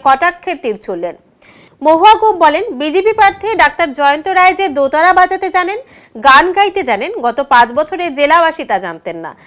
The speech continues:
গত দশই মার্চের পর থেকে আমাদের প্রার্থী ডক্টর নির্মল চন্দ্র রায় দোতারায় সুর তুলে গান গেয়ে গ্রামে গঞ্জে ঘুরে যেভাবে প্রচারের ঝড় তুলতে শুরু করেছেন,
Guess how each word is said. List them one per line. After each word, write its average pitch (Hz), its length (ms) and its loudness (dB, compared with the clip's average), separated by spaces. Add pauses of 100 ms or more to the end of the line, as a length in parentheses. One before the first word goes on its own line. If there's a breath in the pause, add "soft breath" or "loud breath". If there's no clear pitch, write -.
(260 soft breath)
গত 294 180 2
দশই 330 440 0
মার্চের 349 380 -2
পর 302 240 0
থেকে 320 160 -6
আমাদের 277 280 -2
প্রার্থী 269 340 -2
ডক্টর 262 300 -6
নির্মল 247 300 -8
চন্দ্র 311 320 -8
রায় 240 160 -4
দোতারায় 240 420 -6
সুর 320 320 -10
তুলে 247 240 -6
গান 254 340 0
গেয়ে 320 240 -6 (320 loud breath)
গ্রামে 285 320 4
গঞ্জে 330 300 -6
ঘুরে 294 260 -6
যেভাবে 269 400 -4
প্রচারের 262 400 -6
ঝড় 220 320 -4
তুলতে 320 240 -10
শুরু 339 200 -12
করেছেন, 339 420 -4